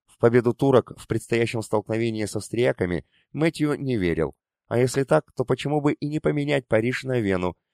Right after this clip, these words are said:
если дела у Парижа станут совсем плохи? Как говорят тринидадцы, ничего личного, только бизнес.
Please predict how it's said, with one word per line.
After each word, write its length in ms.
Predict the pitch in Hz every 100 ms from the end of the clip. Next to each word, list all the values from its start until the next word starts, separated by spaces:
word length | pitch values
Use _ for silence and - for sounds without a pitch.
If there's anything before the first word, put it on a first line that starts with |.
| _
если 340 | 120 139 139 131
дела 280 | 127 127
у 60 | 113
Парижа 380 | 107 117 131 113
станут 340 | - 107 101
совсем 380 | - 92 - 92
плохи? 360 | - 80 - 76 _ _ _ _
Как 160 | - 117
говорят 360 | 104 104 107 -
тринидадцы, 760 | 98 98 98 156 - 160 156
ничего 340 | - 139 - 104
личного, 440 | 85 - 85 82 - _ _
только 320 | - 156 165 117
бизнес. 380 | 92 82 80